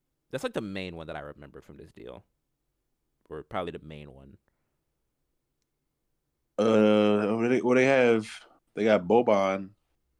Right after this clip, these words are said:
Speaker 2: they got Sterling Brown, they got Trey Burke, and they got Marquese Chriss. Um,
Speaker 1: Yeah.
Speaker 2: I think those. Yeah, Sterling Brown, I think, uh, is a solid player,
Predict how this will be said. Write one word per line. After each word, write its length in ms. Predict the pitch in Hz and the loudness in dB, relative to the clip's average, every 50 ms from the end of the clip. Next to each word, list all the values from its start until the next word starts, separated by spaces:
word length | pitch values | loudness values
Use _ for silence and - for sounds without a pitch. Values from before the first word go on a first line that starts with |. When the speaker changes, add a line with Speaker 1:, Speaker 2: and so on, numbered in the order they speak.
| _ | _
Speaker 2:
they 80 | - 85 | -10 -8
got 120 | 85 78 | -8 -6
Sterling 340 | - - 104 104 107 110 101 | 0 2 2 4 4 4 2
Brown, 420 | 90 95 92 90 92 92 87 85 - | 2 2 2 2 0 0 -2 -4 -8
they 80 | 82 73 | -10 -10
got 120 | 73 73 | -10 -6
Trey 160 | - - 95 90 | -2 -2 -2 0
Burke, 280 | 85 90 87 82 - | 0 -2 -2 -2 -4
and 80 | 80 82 | -6 -6
they 40 | 82 | -4
got 160 | 80 78 80 | -4 -4 -4
Marquese 400 | 85 85 82 - 85 82 - - | -4 -4 -4 -4 -6 -6 -8 -8
Chriss. 480 | - - 82 78 - - - - - _ _ _ _ _ _ _ _ _ _ - | -8 -6 -6 -6 -6 -8 -8 -10 -12 _ _ _ _ _ _ _ _ _ _ -10
Um, 420 | - 82 82 80 82 82 78 78 73 | -8 -6 -4 -2 -2 -4 -4 -6 -8
Speaker 1:
Yeah. 140 | 73 73 | -10 -14
Speaker 2:
I 420 | 80 - _ _ _ _ _ _ - | -18 -20 _ _ _ _ _ _ -2
think 100 | 131 143 | 2 4
those. 140 | 147 123 110 - _ _ - | 4 4 4 2 _ _ -4
Yeah, 180 | - 104 101 101 - _ _ _ _ _ _ _ _ _ _ _ - | 0 0 0 0 -2 _ _ _ _ _ _ _ _ _ _ _ -14
Sterling 400 | - - - 127 135 135 120 101 | -4 2 4 4 4 4 4 4
Brown, 240 | 98 101 101 98 92 | 4 4 4 2 2
I 40 | 85 | 0
think, 260 | 92 90 87 85 - _ _ _ _ _ _ _ _ _ _ _ _ _ _ _ _ _ _ _ _ _ _ _ _ _ _ _ _ - - | -2 -4 -8 -8 -12 _ _ _ _ _ _ _ _ _ _ _ _ _ _ _ _ _ _ _ _ _ _ _ _ _ _ _ _ -18 -14
uh, 280 | 95 92 98 101 101 98 | -10 -6 -2 0 0 0
is 120 | 95 90 | 0 -2
a 40 | 87 | -4
solid 420 | - - 107 98 98 98 92 - | 0 4 4 4 4 4 0 -2
player, 540 | - - 95 92 92 92 92 92 90 90 | 0 0 2 2 2 2 2 0 0 -2